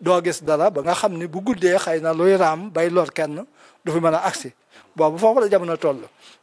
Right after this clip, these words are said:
Waaye booba it ndox yombul, ay rootukaay yu néew ñoo fi ne. Wax naa ko daaw rek, yaakaar naa ni lu tollook ñetti ka-, rootukaay booba moo am. Kër goo xam ne nag da ngay dugg di gis ay robinet, man nga ni booba xawula am.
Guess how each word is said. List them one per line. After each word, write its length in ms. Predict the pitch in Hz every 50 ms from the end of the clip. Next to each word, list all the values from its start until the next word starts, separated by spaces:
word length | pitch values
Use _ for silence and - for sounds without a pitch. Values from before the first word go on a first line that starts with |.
| -
Waaye 200 | 175 180 190 196
booba 280 | 196 208 220 214 190 208
it 140 | 277 320 - - - - - - - - - _ _ _
ndox 460 | - 175 180 214 220 - - - - - _ _ -
yombul, 540 | 165 190 220 214 208 190 196 202 190 202 220 - _ _ _ _ _ _ _ - - - _ _
ay 200 | - 185 185 190
rootukaay 520 | 202 208 202 196 - 190 - 190 175 170 180
yu 140 | 180 175
néew 420 | 175 175 185 214 240 262 277 277 302
ñoo 180 | 220 185 185 185
fi 100 | 185 180
ne. 80 | 156 165
Wax 160 | 185 190 160
naa 200 | 180 175 170 165
ko 160 | 160 - 165 156
daaw 280 | 156 165 151 151 151
rek, 160 | 147 185 196
yaakaar 360 | 202 180 165 170 - 165 156 147
naa 160 | 151 147 143
ni 140 | 160 214 269 _ _ - - - _ -
lu 80 | 180 180
tollook 340 | - 214 180 180 180 165 160
ñetti 300 | 180 226 - - 240 226
ka-, 200 | - 214 202 - - 170 156
rootukaay 580 | 170 202 226 226 - - - 165 143 156 - - - _ _ _
booba 200 | 175 180 180 175 170
moo 120 | 165 170 165
am. 200 | 156 147 143 123 - _ - - - _ - _ -
Kër 180 | 226 226 233
goo 180 | 196 196 202 202
xam 180 | 190 208 196 175
ne 60 | 165
nag 160 | 175 226 226
da 80 | 190 202
ngay 160 | 208 202 202
dugg 200 | 180 202 160 185 170
di 100 | 196 208
gis 120 | 226 - -
ay 180 | 247 208 190
robinet, 340 | 190 185 156 151 147 196 - - _ _ _ _ - - _ _
man 160 | - 160 175 175
nga 140 | 160 170 165
ni 100 | 170 170
booba 320 | 156 160 156 151 165 190
xawula 400 | 202 - - 196 208 208 185 170 -
am. 160 | - - 139